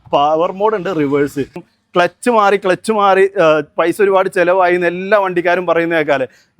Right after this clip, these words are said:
ഇതിന് ക്ലച്ചും ഇല്ല, ഗിയറും ഇല്ല. അപ്പോൾ അത് മാറ്റേണ്ട ചിലവും ഇല്ല, മെയിൻ്റനൻസ് കോസ്റ്റ് അത്രയധികം കുറവായിരിക്കും എന്നുള്ളതാണ്. നിങ്ങൾ Monza-യുടെ വാഹനം എടുക്കുന്നെങ്കിൽ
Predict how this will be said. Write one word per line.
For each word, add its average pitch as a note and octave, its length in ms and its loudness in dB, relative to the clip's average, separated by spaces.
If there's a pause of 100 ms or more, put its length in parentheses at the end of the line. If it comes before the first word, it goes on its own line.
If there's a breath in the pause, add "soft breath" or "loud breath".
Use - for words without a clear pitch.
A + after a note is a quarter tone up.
ഇതിന് A3+ 180 0 (100)
ക്ലച്ചും F3+ 400 -2
ഇല്ല, E3 100 0 (140)
ഗിയറും D3 320 0
ഇല്ല. B2 80 -4 (100)
അപ്പോൾ F#3+ 180 -4
അത് F#3 180 -4
മാറ്റേണ്ട E3+ 300 -2 (100)
ചിലവും D#3 300 -2
ഇല്ല, D3 100 -2 (140)
മെയിൻ്റനൻസ് C#3 400 -8
കോസ്റ്റ് D#3+ 240 -2
അത്രയധികം F#3 560 -2
കുറവായിരിക്കും C#3+ 580 -2
എന്നുള്ളതാണ്. C3+ 420 -2 (160)
നിങ്ങൾ C#3+ 140 -4 (120)
Monza-യുടെ D3 400 -2
വാഹനം D#3 200 -2
എടുക്കുന്നെങ്കിൽ D3 400 -4